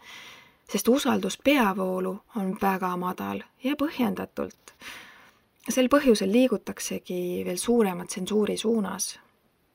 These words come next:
Moodsa demokraatia ja totalitaarse režiimi vahel on juba võrdusmärk. Kui täna peavool keeldub mu artikleid avaldamast, siis järgmise sammuna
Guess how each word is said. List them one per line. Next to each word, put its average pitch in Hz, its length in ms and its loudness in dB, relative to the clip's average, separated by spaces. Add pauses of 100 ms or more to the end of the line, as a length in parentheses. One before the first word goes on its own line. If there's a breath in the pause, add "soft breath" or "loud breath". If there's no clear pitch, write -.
(400)
Moodsa 202 680 -2 (120)
demokraatia 202 760 0
ja 190 180 -4 (460 loud breath)
totalitaarse 196 1000 0
režiimi 190 540 4
vahel 185 340 -6
on 185 100 -6
juba 190 220 -2
võrdusmärk. - 800 2 (920 soft breath)
Kui 196 120 0
täna 220 220 6
peavool 196 500 4
keeldub 196 400 6
mu 185 80 -6
artikleid 185 500 -4
avaldamast, 190 600 -2 (640 loud breath)
siis - 180 -2
järgmise 247 400 0
sammuna 190 560 2